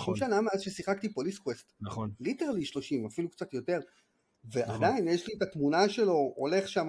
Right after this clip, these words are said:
Speaker 2: ב-, ב-, זה, עם ההוא שמתקדם,
Speaker 1: נכון.
Speaker 2: מתקלח כל היום.
Speaker 1: נכון,
Speaker 2: ו-
Speaker 1: שמות ודברים של דברים,
Speaker 2: כן.
Speaker 1: ושמו-, ואיך זה נשמע, וסאונדים. זה הדברים
Speaker 2: נכון.
Speaker 1: שבאמת בסוף נחקקים לך, וזה מה שקובע גם אם המשחק הזה, היה לו השפעה
Speaker 2: אז
Speaker 1: מעבר לסתם להיות עוד משחק.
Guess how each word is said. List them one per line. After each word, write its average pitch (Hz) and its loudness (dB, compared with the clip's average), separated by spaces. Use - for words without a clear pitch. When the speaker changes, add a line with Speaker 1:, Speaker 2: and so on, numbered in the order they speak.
Speaker 2:
ב-, 131 2
ב-, 117 0
זה, 165 4
עם 135 2
ההוא 156 4
שמתקדם, 135 2
Speaker 1:
נכון. 143 2
Speaker 2:
מתקלח 147 2
כל 135 4
היום. 113 0
Speaker 1:
נכון, 110 0
Speaker 2:
ו- 107 0
Speaker 1:
שמות 131 10
ודברים 131 4
של 143 6
דברים, 127 4
Speaker 2:
כן. 113 2
Speaker 1:
ושמו-, 131 6
ואיך 139 8
זה 151 8
נשמע, 147 8
וסאונדים. 135 4
זה 147 12
הדברים 156 12
Speaker 2:
נכון. 165 8
Speaker 1:
שבאמת 156 10
בסוף 156 8
נחקקים 156 4
לך, 180 8
וזה 131 6
מה 160 6
שקובע 139 6
גם 147 6
אם 127 6
המשחק 131 4
הזה, 123 6
היה 135 8
לו 147 12
השפעה 135 6
Speaker 2:
אז 147 6
Speaker 1:
מעבר 143 8
לסתם 143 6
להיות 143 10
עוד 123 -2
משחק. - -6